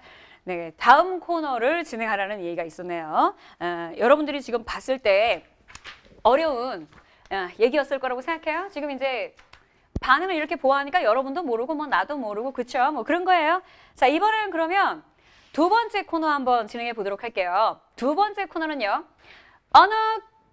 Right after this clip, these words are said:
캐치 마인드. 빠밤. 자, 저 혼자 시작합니다. 언어 캐치 마인드가 되겠어요. 자, 언어 캐치 마인드라고 이름을 붙인 이유는요. 선생님이 여러분들한테 설명을 해줄 거예요. 선생님이 여러분들한테 설명을 해주는 내용을 여러분들이 뭐 하면 되냐면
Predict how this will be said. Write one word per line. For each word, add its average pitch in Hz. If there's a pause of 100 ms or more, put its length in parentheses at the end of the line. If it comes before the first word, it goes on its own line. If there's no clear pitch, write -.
캐치 -
마인드. 247 (640)
빠밤. 269 (120)
자, 185
저 226
혼자 226
시작합니다. 247
언어 294
캐치 -
마인드가 233
되겠어요. 202 (480)
자, 233
언어 339
캐치 403
마인드라고 359
이름을 285
붙인 247
이유는요. 208
선생님이 330
여러분들한테 226
설명을 381
해줄 330
거예요. 165 (260)
선생님이 359
여러분들한테 247
설명을 349
해주는 339
내용을 254
여러분들이 233
뭐 180
하면 180
되냐면 175